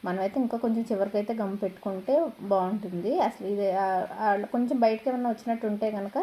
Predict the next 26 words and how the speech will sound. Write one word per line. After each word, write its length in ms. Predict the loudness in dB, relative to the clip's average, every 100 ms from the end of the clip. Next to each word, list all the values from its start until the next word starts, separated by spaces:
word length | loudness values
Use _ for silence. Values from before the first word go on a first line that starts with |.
| -4 -12 -20 -20 -4
చూసి 280 | -4 -2 -2
పెట్టుకోండి 640 | -2 0 -2 -2 -2 0
జాగ్రత్తగా. 640 | 2 2 0 -2 -4 -2 -4 -6 -20 -20 _ _ _ _
ఎప్పుడన్నా 420 | -8 -4 -2 0 -2
ఎక్కువ 500 | -2 -2 0 2 2
బ్లౌజులు 460 | 2 2 2 -2
స్టిచ్ 300 | -2 -8 -4
చేయాల్సి 360 | -2 0 -2 -4
ఉన్నప్పుడు 380 | -6 -4 -2 -2
మనం 260 | -2 -2
ఖాళీ 300 | 0 0 0
టైంలో 600 | 2 0 2 0 2 0 -2
కటింగ్ 320 | -4 -2 -2 -2
చేసేసుకొని 600 | -2 -4 -4 -4 -2 -4 -8 -20 -20 -8
ఇలా 220 | 0 2 2
అన్నీ 440 | 0 -2 0 2
అటాచ్ 360 | 2 0 0 -4
చేసి, 160 | -4 -6 -4 -4 -2
గమ్ముతో 320 | -4 -2 2
అటాచ్ 360 | 2 0 -4 -4
చేసేసుకొని 640 | -4 -8 -4 -4 -2 -2
ఒక 160 | -2 -2
పక్కన 300 | -4 -4 -4
పెట్టేసుకుంటే 640 | -2 -2 -4 -6 -6 -4
మనం 240 | -2 -2
మిషన్ 480 | -2 -4 -4 -2